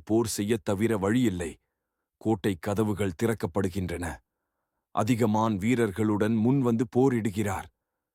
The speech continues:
வீரர்கள் வீரம் செலுத்துகிறார்கள். ஆனால் சேரப்படை எண்ணிக்கையில் அதிகம். ஒரு வீரன் வீசும்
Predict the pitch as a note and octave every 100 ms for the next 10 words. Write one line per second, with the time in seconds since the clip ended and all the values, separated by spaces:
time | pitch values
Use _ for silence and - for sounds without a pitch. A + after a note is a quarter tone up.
0 | _ _ _ _ G2+ C#3+ E3+ D#3 B2 C#3
1 | G2 C3 C#3+ B2 - A2 - F#2+ A2 G#2+
2 | G#2 G#2 C#2+ _ _ _ _ _ - G2+
3 | A2 G2 C#2+ _ _ - - A2+ B2 A#2+
4 | G#2+ G#2 F#2+ G2+ G#2 E2+ G2+ G2+ A#2+ F#2+
5 | G#2 G#2 E2+ - _ _ _ _ _ _
6 | _ - A2+ C3 B2 A2 C3 A#2 F#2+ G#2
7 | - F#2+